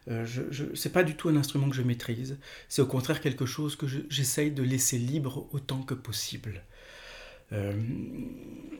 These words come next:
je l'ai suffisamment travaillé, je l'ai suffisamment fréquenté, c'est-à-dire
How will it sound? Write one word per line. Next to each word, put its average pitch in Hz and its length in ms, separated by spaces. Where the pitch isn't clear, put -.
je 139 160
l'ai 143 140
suffisamment 151 580
travaillé, 139 880
je 139 140
l'ai 117 160
suffisamment 123 680
fréquenté, 123 880
c'est-à-dire 139 500